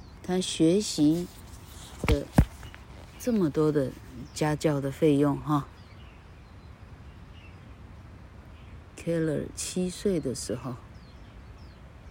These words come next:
嗯，好可怜。For young Keller, the world had become dark, soundless,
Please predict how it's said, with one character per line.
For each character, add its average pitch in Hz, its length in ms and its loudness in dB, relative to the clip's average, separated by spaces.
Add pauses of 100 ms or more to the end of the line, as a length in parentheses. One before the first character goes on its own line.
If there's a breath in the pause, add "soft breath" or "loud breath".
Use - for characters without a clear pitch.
(2250)
嗯， 120 180 -4 (640)
好 135 240 -6
可 139 140 -4
怜。 123 260 -4 (2750 loud breath)
For 180 400 8
young 196 440 6
Keller, 185 520 6
the 160 200 6
world 202 480 8
had 180 200 4
become 175 460 4
dark, 180 540 2 (180)
soundless, 202 840 2